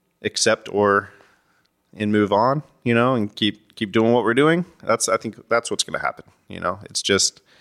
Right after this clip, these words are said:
it's already happening. I mean, I've been following this very closely for several years now, you know, from the time when I, I was part of a very small group of tattooers that were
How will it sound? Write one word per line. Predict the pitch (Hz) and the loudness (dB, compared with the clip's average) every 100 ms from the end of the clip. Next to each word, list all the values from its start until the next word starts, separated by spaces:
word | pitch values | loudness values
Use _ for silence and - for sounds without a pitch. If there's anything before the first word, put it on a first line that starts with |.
| - _ | -20 _
it's | - | -2
already | 101 104 80 | 0 2 0
happening. | 73 - - - 87 - | -2 -4 -10 -16 -20 -12
I | 82 | -4
mean, | 90 | 0
I've | 90 98 | 0 0
been | 95 87 | -2 -2
following | - 95 98 90 | 0 2 2 -2
this | 90 - | -8 -8
very | 92 92 | -6 -6
closely | - 90 - 90 87 _ _ - _ _ | -4 -2 -2 -4 -8 _ _ -20 _ _
for | 95 | -4
several | - 87 85 80 | 0 0 0 -2
years | 82 78 | 0 -2
now, | 78 73 69 - | -2 -2 -4 -8
you | 87 | -12
know, | 82 80 | -6 -6
from | - 85 | -8 -10
the | 82 | -10
time | - 85 85 | -4 -4 -4
when | 82 80 82 | -8 -12 -6
I, | 80 80 50 | -4 -4 -6
I | - | -8
was | - 90 87 85 - _ 80 - | -4 -4 -2 -4 -6 _ -20 -20
part | - 98 | -4 -2
of | 85 | -2
a | 87 | -6
very | 87 82 82 87 90 | -6 -4 -6 -8 -10
small | - 92 85 | -8 -4 -6
group | 78 80 82 | -8 -14 -14
of | 85 | -8
tattooers | - - 90 82 82 | -6 -6 -6 -8 -6
that | - - | -4 -4
were | 85 82 | -4 -8